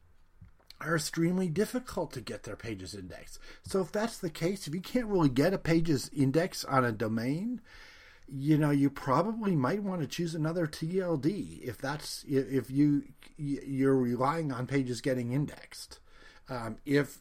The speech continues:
you want maybe a leg up on the competition, you want to y-, use a website that, uh, you know is going to get indexed very quickly and aggressively,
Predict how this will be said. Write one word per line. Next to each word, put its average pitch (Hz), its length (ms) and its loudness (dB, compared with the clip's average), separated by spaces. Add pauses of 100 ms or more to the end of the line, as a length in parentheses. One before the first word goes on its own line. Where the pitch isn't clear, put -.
you 131 580 0
want 131 480 -2
maybe 123 440 0
a 113 180 -4
leg 104 320 -6
up 101 220 -8
on 110 160 -2
the 113 80 -8
competition, 127 880 -6 (240)
you 131 140 4
want 120 340 -2
to 113 160 -10 (320)
y-, 120 140 -14 (340)
use 127 720 6
a 101 640 -4 (1080)
website 113 1040 -2 (140)
that, 101 480 -8 (100)
uh, 98 580 -12 (1500)
you 120 260 0
know 117 800 0
is 107 220 -6
going 107 260 -2
to 107 80 -4
get 101 240 -4
indexed 113 480 -4
very 110 280 -2
quickly 147 560 0
and 104 100 -2
aggressively, 139 1080 -4